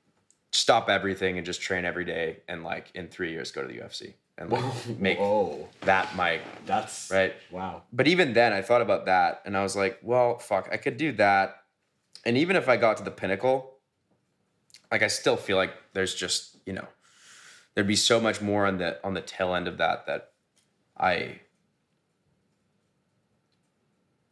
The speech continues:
Speaker 1: the, that there would be left to accomplish. And even the challenge of that doesn't seem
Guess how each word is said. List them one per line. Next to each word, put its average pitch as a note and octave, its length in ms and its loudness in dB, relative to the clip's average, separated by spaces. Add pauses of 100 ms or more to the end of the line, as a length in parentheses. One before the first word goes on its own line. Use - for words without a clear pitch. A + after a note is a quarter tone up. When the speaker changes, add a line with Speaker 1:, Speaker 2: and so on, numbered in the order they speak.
(1200)
Speaker 1:
the, G#2 320 0
that G2+ 260 0
there G#2 120 2
would G2+ 140 2
be G#2 100 2
left G2+ 240 2
to G#2 80 0
accomplish. G2 500 0 (360)
And A2 220 2
even B2 260 2
the A2+ 40 2
challenge G#2 460 2
of F#2 300 -4
that G2+ 500 2
doesn't G#2+ 340 2
seem G2 440 -2